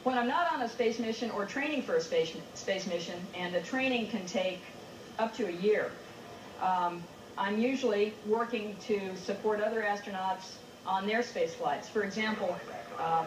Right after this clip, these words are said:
on the next couple of flights, I'm gonna be a capsule communicator, the CAPCOM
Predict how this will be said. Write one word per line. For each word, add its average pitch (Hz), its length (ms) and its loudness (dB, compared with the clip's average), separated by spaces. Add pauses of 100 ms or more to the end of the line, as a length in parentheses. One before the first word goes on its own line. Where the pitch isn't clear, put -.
(140)
on 185 180 0
the 175 120 -2
next 208 460 -4
couple 254 280 2
of 208 100 -2
flights, 208 360 -4
I'm 196 180 -2
gonna 190 220 -6
be 180 340 -4 (320)
a 165 100 0 (100)
capsule 185 400 -2
communicator, 170 540 -2 (300)
the 165 260 0
CAPCOM 190 500 0